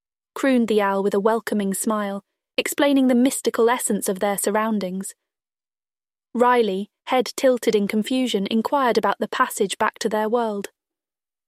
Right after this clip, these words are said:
The owl, with a sweep of his wings, detailed how the journey would involve a venture through the pages of the very book they received as a gift. The moment Krista's fingers alighted upon the first page, they were whisked into the opening scene,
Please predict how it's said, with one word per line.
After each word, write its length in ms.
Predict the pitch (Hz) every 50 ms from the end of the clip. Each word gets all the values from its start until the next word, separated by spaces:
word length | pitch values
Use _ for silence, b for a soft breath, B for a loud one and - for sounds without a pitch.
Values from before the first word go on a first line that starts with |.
| _ _ _ _
The 140 | - 247 254
owl, 320 | 262 262 247 214 196 190
with 160 | 185 214 208 226
a 40 |
sweep 300 | 214 - - 262 233 -
of 100 | - 196
his 140 | - 208 196
wings, 340 | 214 240 226 208 202 202 190
detailed 500 | - 262 254 262 247 - 220 196 196 190
how 160 | - 220 214
the 120 | 208 220 214
journey 320 | - 240 226 220 208 208
would 140 | 196 214 214
involve 400 | 220 208 202 220 214 214 208 -
a 60 | 214
venture 420 | 202 - 226 240 240 - - 202 -
through 160 | - 226 214
the 80 | 208 220
pages 440 | - - 233 226 220 202 214 190 -
of 100 | 196 -
the 160 | - 220 202 -
very 280 | 254 254 254 240 233
book 300 | 214 - 196 - - - -
they 160 | - 202 202
received 420 | 196 214 - - 226 214 208 -
as 120 | 220 208 -
a 40 | 214
gift. 440 | - 233 214 190 - - - - - _ _ _ _ _ _ _ _ _ _ _ _ _ _ _ _ _ _ _ _ _ _ _ _ _ _ _ _ _
The 80 | - 226
moment 380 | 220 220 220 220 220 220 - -
Krista's 380 | - 254 - - - 226 202
fingers 380 | - - 233 226 214 202 190 -
alighted 480 | 208 214 214 214 226 220 - - 190
upon 220 | 196 - - 202 196
the 80 | 196
first 380 | 196 - - 214 214 196 - -
page, 440 | - 254 233 214 196 196 190 - - _ _ _ _ _ _ -
they 120 | - 220
were 100 | 214 226
whisked 360 | 214 220 247 - - - -
into 260 | 240 220 202 190 -
the 140 | - 208 202
opening 340 | 196 196 - - 202 202 202
scene, 400 | - - - 214 196 190 185 185